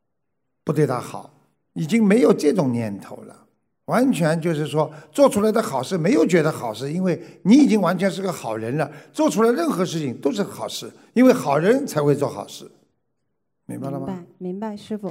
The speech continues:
Speaker 2: 感恩师父慈悲开示。第二个问题：我们在家修持无戒、五戒，在日常生活中要用智慧去解决一些问题，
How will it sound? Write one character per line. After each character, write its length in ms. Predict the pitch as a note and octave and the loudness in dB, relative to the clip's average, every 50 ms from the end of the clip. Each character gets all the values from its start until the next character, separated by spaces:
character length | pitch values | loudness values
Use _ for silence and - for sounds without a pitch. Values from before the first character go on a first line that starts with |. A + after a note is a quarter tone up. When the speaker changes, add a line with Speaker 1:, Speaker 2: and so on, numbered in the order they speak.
| - - | -10 -8
Speaker 2:
感 140 | G3+ G3 | -6 -4
恩 120 | A3 C4 C#4 | -2 -2 -2
师 160 | - - D#4 | 0 0 0
父 160 | D4 D#4 C4 | 2 4 2
慈 200 | A#3+ - - G#3+ | 2 2 0 0
悲 180 | G#3+ B3 A#3+ A#3 | 2 2 0 0
开 260 | - A#3+ A#3 A3+ A#3 | 2 2 2 2 2
示。 360 | A3+ A3+ - A#3 G#3+ F#3+ E3+ - - - - - - - - - - - - - - - - - - - - - - - | 0 -2 0 0 0 0 -2 -4 -10 -16 -18 -20 -20 -20 -20 -20 -20 -20 -20 -20 -20 -20 -20 -20 -20 -20 -20 -12 -2 2
第 180 | D4 C#4+ C4 C4 | 2 4 2 2
二 300 | C4+ - D4+ D#4 C4+ B3+ | 0 0 2 4 4 4
个 120 | A#3 B3 | 4 4
问 260 | A#3 A#3+ B3+ A3+ A#3 A3+ | 4 4 4 4 2 0
题： 380 | - A3 G3 G3 G3 G3 G3 - - - - - - - | 0 0 0 0 -2 -4 -6 -10 -18 -20 -20 -16 -6 -2
我 120 | A#3 A3 | 0 0
们 160 | A3 A3 A3+ | 2 0 0
在 220 | A3+ D4+ C#4+ B3+ A#3 | 0 0 0 0 0
家 260 | A#3+ C4+ C4 C4 C4+ | 0 0 0 0 0
修 280 | C4 - D4+ D4 D4+ | 0 2 2 2 2
持 320 | D4 - - - G#3+ G#3+ A3 | 0 -2 -2 -2 0 0 2
无 200 | G#3+ F#3+ F#3 G#3 | 0 0 -2 -2
戒、 460 | G3 - D4 C#4 A3 - - - - - - _ _ _ _ _ - | -2 0 0 0 0 0 -4 -8 -16 -20 -20 _ _ _ _ _ -12
五 180 | - F#3 E3 E3 | -10 -8 -8 -8
戒， 500 | - - - D4 A#3+ F#3 F#3+ - - - - _ _ _ | -6 -2 0 0 0 0 -2 -8 -16 -20 -20 _ _ _
在 300 | - - C#4 C4 B3 B3 | -4 -2 0 2 2 2
日 180 | B3+ D4+ D#4+ D4 | 2 2 0 0
常 260 | - A#3 A3 G#3+ A3 | 0 0 -2 -2 -2
生 240 | G#3+ - C#4 C#4 B3+ | -2 -2 -2 -2 2
活 180 | B3+ G#3+ G#3+ | 2 2 2
中 380 | G#3+ A3+ B3 A#3+ A#3+ A#3+ A#3+ A#3+ - | 2 2 2 2 2 2 0 -4 -2
要 200 | C4 C#4 B3 A#3+ | 0 0 2 2
用 300 | A#3 B3 A#3+ A#3 A#3 A#3 | 2 2 0 0 -2 -4
智 240 | - E4 D#4 C4 | -2 0 2 2
慧 300 | B3 B3+ - C4+ A3+ G#3+ | 2 2 2 2 2 2
去 200 | G#3+ - - B3 | 0 -2 -4 -4
解 240 | A#3 - G#3 G3 F#3 | -2 -2 -2 -2 -2
决 200 | F#3+ G3 G3 G#3+ | -2 -2 -4 -4
一 100 | B3 B3 | -4 -6
些 220 | A#3 - B3+ B3+ B3+ | -6 -4 -4 -2 -2
问 280 | C4 D#4 D4+ C4 A#3+ | 0 0 0 0 -2
题， 380 | B3+ - - F#3 F3 F3 - | -2 -4 -8 -8 -10 -10 -12